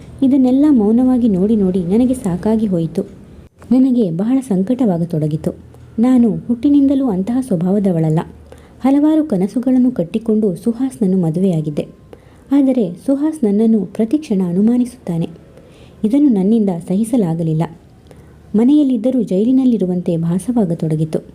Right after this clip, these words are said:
ತವರು ಮನೆಯವರ ಬಳಿಗೆ ಹೇಳಿಕೊಳ್ಳಲು ನಾಚಿಕೆ. ಏನಾದರೂ ಆಗಲಿ, ನಾನೇ ಒಮ್ಮೆ ಅವರ ಬಳಿ ಮಾತಾಡಬೇಕೆಂದು ನಿರ್ಧರಿಸಿದೆ.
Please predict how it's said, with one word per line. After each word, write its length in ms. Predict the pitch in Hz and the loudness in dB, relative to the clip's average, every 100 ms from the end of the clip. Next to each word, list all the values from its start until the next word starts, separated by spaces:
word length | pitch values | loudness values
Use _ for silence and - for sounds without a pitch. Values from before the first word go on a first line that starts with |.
| - - - - - - - | -20 -20 -20 -20 -20 -10 -2
ತವರು 240 | 247 294 | 0 2
ಮನೆಯವರ 400 | 269 247 262 262 | 2 2 4 2
ಬಳಿಗೆ 320 | 254 233 226 226 | 2 0 0 0
ಹೇಳಿಕೊಳ್ಳಲು 720 | 196 185 214 220 196 190 170 | 0 0 0 -2 -2 -2 -4
ನಾಚಿಕೆ. 540 | 165 170 185 170 - - - - - - | -4 -4 -4 -6 -8 -12 -16 -20 -8 -2
ಏನಾದರೂ 460 | 277 285 254 269 | 2 2 2 2
ಆಗಲಿ, 360 | 202 165 185 175 165 - - 196 | 0 -2 -2 -4 -10 -18 -8 0
ನಾನೇ 300 | 233 285 285 | 2 4 2
ಒಮ್ಮೆ 220 | 254 254 | 2 2
ಅವರ 200 | 202 208 | 0 0
ಬಳಿ 200 | 220 220 | 0 0
ಮಾತಾಡಬೇಕೆಂದು 880 | 180 160 185 226 214 190 190 170 170 | 0 -2 -2 0 2 0 -2 -4 -2
ನಿರ್ಧರಿಸಿದೆ. 680 | 165 165 160 190 180 160 180 | 0 -2 -2 -2 -2 -4 -6